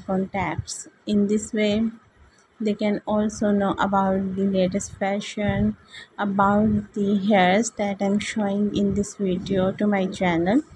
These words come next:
and I will show and share to my channel next in future. In this way, you guys can up to date to the fashion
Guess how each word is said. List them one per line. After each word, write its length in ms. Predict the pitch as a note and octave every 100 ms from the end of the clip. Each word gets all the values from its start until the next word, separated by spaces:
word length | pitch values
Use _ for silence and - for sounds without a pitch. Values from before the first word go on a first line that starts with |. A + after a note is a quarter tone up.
| - D4+ -
and 380 | A3+ B3+ C4 B3
I 200 | - G3
will 500 | G3+ G3+ G3 G#3+ A3
show 640 | G#3 - - A3 G#3 A3 A3 - - _ _ -
and 220 | - G#3 G#3
share 420 | - G#3 G3 F#3+
to 180 | - G#3+
my 200 | G#3 G#3
channel 560 | G#3+ G3 F3+ F#3 A#3+ - - - - - -
next 520 | A3 G#3 G3 G3+ -
in 160 | G3+ F#3+
future. 600 | - F#3+ E3+ - D#3+ - F#3 - _ _ _ _ _ _ - _ _ _ _ _ _ - - _ _ _ - -
In 180 | A3+ A3
this 260 | A3 G#3+
way, 320 | G#3+ G3+ G#3 A3+ - - -
you 260 | G#3+ G#3 G3
guys 600 | G3 F#3+ F#3+ G#3+ - - - -
can 500 | G3+ F#3+ G3 A3 A3+ - - - -
up 240 | G#3 -
to 140 | A#3+
date 580 | G#3+ G#3+ G#3 A3 - - - - - - - - C#2 C2+ - - - - - - -
to 200 | G#3+ G#3
the 120 | G3
fashion 760 | G#3 - F#3+ F#3 - G3+ A3